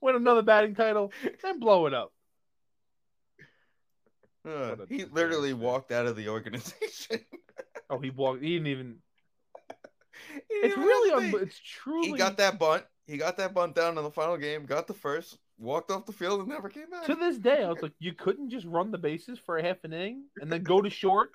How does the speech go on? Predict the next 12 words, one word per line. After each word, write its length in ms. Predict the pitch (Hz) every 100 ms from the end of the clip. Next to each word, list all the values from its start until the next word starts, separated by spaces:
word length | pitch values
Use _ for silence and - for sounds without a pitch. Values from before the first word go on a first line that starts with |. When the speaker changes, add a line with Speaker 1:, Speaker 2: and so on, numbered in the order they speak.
| -
Speaker 1:
and 160 | 156
then 160 | 156 180
get 160 | 190 208
taken 200 | 214 208
off 120 | 196
the 100 | 202
field 140 | 214
like 100 | 196
everybody 240 | 160 165 165
else 160 | 170
does?" 260 | 226 269 285 _ _ _ _ _ _ _ _ _ _ - - - - - 240 226
Speaker 2:
<sighs> 400 | 339 311 269 226